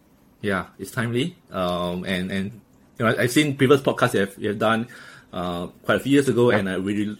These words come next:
Speaker 1: really want this to be a different
Speaker 2: Yeah,
Speaker 1: one, a unique
Speaker 2: yeah.
Speaker 1: one, and this is really a unique one, I think,
Speaker 2: Cool,
Speaker 1: right?
Speaker 2: cool.
Speaker 1: Reconnecting, uh, you know, after years, and, and really kind of sending good vibes two way,
Speaker 2: Right.
Speaker 1: and having you to share, uh, your stories of passion as well for Box Screen. Yep. So, um, yeah, I mean, all the best
Speaker 2: Thanks
Speaker 1: to
Speaker 2: so much.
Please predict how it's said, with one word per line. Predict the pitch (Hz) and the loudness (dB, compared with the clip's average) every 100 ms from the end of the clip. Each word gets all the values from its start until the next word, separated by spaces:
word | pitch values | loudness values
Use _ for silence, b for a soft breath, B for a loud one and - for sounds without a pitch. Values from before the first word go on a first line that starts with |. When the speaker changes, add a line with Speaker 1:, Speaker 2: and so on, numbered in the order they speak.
| - | -4
Speaker 1:
really | 110 | 0
want | 120 120 | 0 2
this | 117 | 0
to | - | 0
be | 98 | -2
a | 87 | 0
different | 120 139 147 | 2 4 8
Speaker 2:
Yeah, | 143 | 8
Speaker 1:
one, | 135 | 8
a | 107 | 6
unique | 117 139 | 2 6
Speaker 2:
yeah. | 120 135 | 8 6
Speaker 1:
one, | 185 98 | 4 -2
and | 98 | 0
this | 120 120 | 0 0
is | 104 | -2
really | 107 107 | 0 2
a | |
unique | 101 98 95 | 2 -2 -2
one, | 95 | -2
I | 82 | -2
think, | 113 113 143 | 0 -2 -2
Speaker 2:
Cool, | - | 0
Speaker 1:
right? | 113 120 - | 2 0 -4
Speaker 2:
cool. | 127 120 | -4 -2
Speaker 1:
Reconnecting, | 113 113 104 - 113 107 110 95 | -2 -2 -6 0 0 0 -4 -6
uh, | 90 87 87 | -4 -4 -4
you | 92 | -4
know, | 98 | -4
after | 98 110 | -4 0
years, | 101 104 101 104 - | 2 4 4 2 0
and, | 92 87 | -6 -6
and | 85 90 | -8 -8
really | 92 92 - - - | -6 -6 -8 -20 -6
kind | 101 | -2
of | 90 - | -2 0
sending | 120 110 107 101 | 0 2 0 2
good | 120 104 | 0 2
vibes | 110 - - - | 0 0 -12 -8
two | 117 113 | -2 2
way, | 117 196 - | 2 2 2
Speaker 2:
Right. | 113 101 - | 2 2 -2
Speaker 1:
and | 101 90 | -6 -4
having | 98 104 104 | -2 0 -2
you | 101 | -2
to | 92 | -2
share, | 104 101 98 - b b b | 0 2 2 -2 b b b
uh, | 101 92 95 | -4 -2 -2
your | - | 0
stories | 110 107 98 90 | 2 4 4 0
of | - | -4
passion | 95 95 92 | -4 -2 -2
as | - | 0
well | 95 107 | 0 0
for | - 90 | -2 -4
Box | 92 - | -4 -6
Screen. | - 101 180 b b b b - | -2 -2 -2 b b b b -6
Yep. | 107 - | -6 2
So, | 123 117 113 113 | 6 8 8 6
um, | 104 101 101 101 | 4 4 2 2
yeah, | 147 | 2
I | 175 | 4
mean, | 160 | 4
all | 165 | 4
the | |
best | 139 147 | 8 6
Speaker 2:
Thanks | 131 131 | 6 4
Speaker 1:
to | |
Speaker 2:
so | 117 | 4
much. | 113 101 113 101 | 6 4 4 2